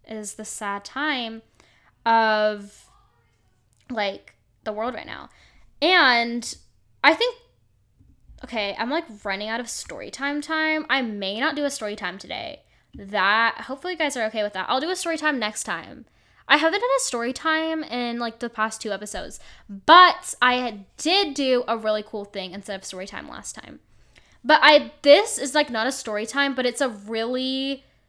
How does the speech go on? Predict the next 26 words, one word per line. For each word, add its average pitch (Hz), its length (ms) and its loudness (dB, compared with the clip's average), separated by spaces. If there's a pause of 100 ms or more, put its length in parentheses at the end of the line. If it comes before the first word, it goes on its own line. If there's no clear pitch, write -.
(340)
important 247 720 -2
thing 220 560 -2 (100)
that 196 560 2 (340)
happens 208 920 -6
a 214 40 -8
lot, 147 380 -12 (400)
that 233 200 2
some 302 360 2
people 370 340 -2
think 247 500 -2 (300)
doesn't 240 380 0
exist, 214 500 -4
but 240 200 0
I 208 200 4
think 226 240 -8
completely 214 380 -8
does, 208 240 -2
'cause 220 100 -10
this 220 140 -12
has 220 100 -12
happened 202 240 -6
to - 80 -14
me 220 100 -10
all 180 160 -10
the - 80 -20
time. - 240 -10